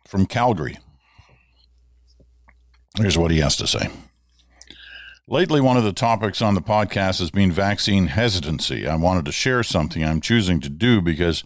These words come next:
maybe it'll help someone else to make a decision. This week, my employer gave me a blood antibody test.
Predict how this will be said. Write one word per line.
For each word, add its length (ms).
maybe 240
it'll 160
help 260
someone 340
else 400
to 80
make 200
a 60
decision. 540
This 220
week, 220
my 160
employer 520
gave 260
me 140
a 80
blood 480
antibody 720
test. 560